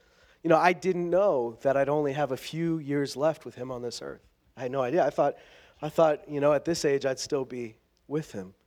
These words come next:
I didn't know how valuable those years were. But God used those years to shape me in ways that was far beyond learning to preach and far beyond learning how to do ministry, if you wanna say it that way.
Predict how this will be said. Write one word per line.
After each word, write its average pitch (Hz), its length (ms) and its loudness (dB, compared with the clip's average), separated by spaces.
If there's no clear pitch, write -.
I 151 80 0
didn't 175 160 2
know 170 100 4
how 160 160 4
valuable 143 460 2
those 117 260 -6
years 110 240 -8
were. 95 320 -12
But 139 120 0
God 165 260 6
used 165 240 -4
those 170 300 4
years 143 240 -4
to 139 100 -12
shape - 400 0
me 98 260 -18
in 139 200 -4
ways 156 420 2
that 139 220 -2
was 143 180 -2
far 196 260 6
beyond 185 380 4
learning 165 300 2
to 156 80 0
preach 123 440 -4
and 123 80 -8
far 170 260 6
beyond 170 440 2
learning 156 400 2
how 170 200 8
to 160 140 0
do 175 180 2
ministry, 156 400 0
if 127 100 -10
you 139 60 -8
wanna 127 160 -4
say 131 220 -2
it 127 140 -4
that 113 180 -6
way. 117 240 -4